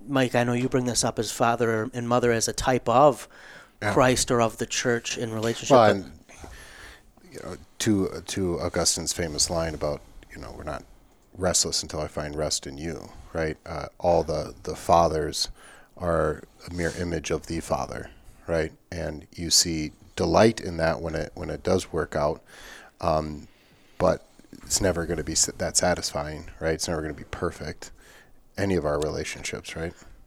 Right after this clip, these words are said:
Speaker 1: Uh, and then I just think the aspect of it, too, that, um, you know, that Augu-, you, as a child, you're born and you acknowledge your dependence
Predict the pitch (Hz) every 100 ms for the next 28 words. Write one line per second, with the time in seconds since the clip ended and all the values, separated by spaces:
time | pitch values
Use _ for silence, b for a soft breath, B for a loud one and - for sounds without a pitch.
0 | _ - 107 101 - - B B B -
1 | _ B B B B 202 208 175 160 -
2 | 143 131 131 - 127 123 117 - 135 120
3 | 113 _ B B B B - 120 110 98
4 | - b b b - b b b b b
5 | b _ _ 147 131 117 120 - 135 123
6 | - b b b b b b - 139 143
7 | - - - 143 147 147 139 127 - 147
8 | 143 139 127 123 - 131 135 135 127 120
9 | 117 - 127 123 120 123 123 113 120 117
10 | - 113 107 107 -